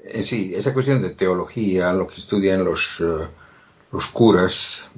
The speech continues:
los, no, y los pastores, o sea, que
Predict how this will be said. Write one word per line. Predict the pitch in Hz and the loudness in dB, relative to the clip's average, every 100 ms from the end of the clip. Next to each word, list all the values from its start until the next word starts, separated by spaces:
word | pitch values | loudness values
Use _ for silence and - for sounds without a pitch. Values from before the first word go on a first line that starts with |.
| 67 | -14
los, | 85 82 - - - - - | -8 -6 -2 0 0 0 2
no, | 294 302 269 123 | 6 6 6 4
y | - 143 131 123 120 | 4 2 2 0 -4
los | 120 120 - | -2 -2 -4
pastores, | - 127 - 302 330 - | -2 -2 -2 0 2 2
o | 131 | 4
sea, | 160 156 | 4 4
que | - | 4